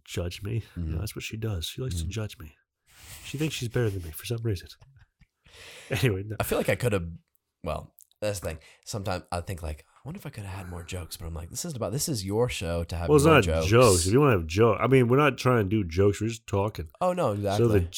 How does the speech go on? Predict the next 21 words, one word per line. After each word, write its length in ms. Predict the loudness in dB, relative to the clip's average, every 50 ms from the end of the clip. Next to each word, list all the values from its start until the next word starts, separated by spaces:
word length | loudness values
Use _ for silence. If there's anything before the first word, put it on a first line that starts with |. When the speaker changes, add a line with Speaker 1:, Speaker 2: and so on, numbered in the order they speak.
| 0 2
Speaker 1:
if 60 | 2
the 80 | 2 2
funny 380 | 0 0 0 2 2 2 0 -2
comes, 520 | -2 -2 -2 0 0 -2 -2 -4 -6 -6 -8
the 100 | -8 -6
funny 280 | -6 -4 -4 -4 -6
comes. 420 | -6 -6 -6 -6 -6 -6 -8 -10 -8
Speaker 2:
No, 60 | -6
Speaker 1:
Which 100 | -2 0
I 80 | 2 2
Speaker 2:
it's 80 | 2
Speaker 1:
don't 100 | 2 2
think 140 | 2 0 2
Speaker 2:
a 20 | 2
Speaker 1:
was 120 | 0 0
a 60 | 0
lot 140 | 0 -2 -2
of 60 | -4 -8 -8
funny 200 | -6 -4 -4 -4
shit 320 | -6 -6 -8 -6 -6 -6 -6
here. 260 | -6 -10 -10 -10 -12